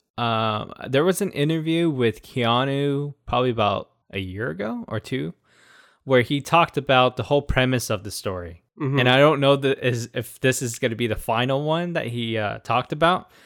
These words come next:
Speaker 1: but either way, it's, it, it sounds like a really fun experience, and, uh, I'm really happy that, you know, they got a chance to write a script and being able to, to make this movie because, I mean, they've gone a really long way. I mean, they talked about this for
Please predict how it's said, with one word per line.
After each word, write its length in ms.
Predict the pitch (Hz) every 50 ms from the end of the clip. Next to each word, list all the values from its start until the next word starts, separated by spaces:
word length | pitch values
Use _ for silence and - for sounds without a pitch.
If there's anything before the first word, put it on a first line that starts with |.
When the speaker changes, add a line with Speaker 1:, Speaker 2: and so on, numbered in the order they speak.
| _ _ _ _ _
Speaker 1:
but 180 | 123 120 123 -
either 220 | - 151 165 185 175
way, 240 | 151 151 156 151 -
it's, 240 | 127 117 - - - _
it, 180 | 135 127 107 127
it 80 | 120
sounds 260 | - 147 151 156 147
like 180 | 160 135 123 -
a 140 | 117 107 101
really 360 | 98 104 104 117 120 123 117
fun 640 | 113 - - - - 127 117 113 113 110 110 110 - -
experience, 760 | 98 107 - - - - 107 98 92 - - - - - - -
and, 420 | 110 104 104 104 104 104 104 - _ _ _ _ _ _ _ _ _ _
uh, 440 | 107 104 104 104 101 101 98 78 76 - - - - - _ _ _ _
I'm 180 | 120 123 131 127
really 240 | 123 139 165 175 139
happy 300 | 127 131 139 - 165 139
that, 340 | 131 120 101 - - - -
you 80 | 117
know, 240 | 110 104 98 104 - _ _ _
they 240 | - 127 123 120 117
got 220 | 113 120 120 120
a 80 | 117 104
chance 380 | - - 127 117 107 - - -
to 580 | 113 110 107 107 104 107 104 104 98 98 98 95
write 160 | 117 117 110
a 60 | 110
script 360 | - - - 123 113 - - -
and 240 | - 104 101 101 101
being 220 | 98 110 110 107 110
able 200 | 110 107 113 104
to, 280 | 104 101 101 - - - _ _
to 100 | _ 117
make 200 | 110 110 104 -
this 140 | 110 98 -
movie 300 | 113 123 135 123 113 95
because, 460 | 87 - 101 - 117 113 - - - _ _ _ - - _ -
I 60 | 135
mean, 120 | 135 131
they've 220 | 131 143 147 143 -
gone 320 | 151 147 151 156 156 - -
a 180 | 123 123 127 120
really 340 | 123 123 131 139 135 139 135
long 320 | 123 123 120 123 123 117
way. 300 | 107 113 110 113 113 101
I 100 | - 107
mean, 160 | 117 113 110
they 100 | 113 135
talked 360 | 139 - - - 170 - - 135
about 240 | 110 101 95 -
this 180 | - 101 92 -
for 360 | - - 110 101 - - -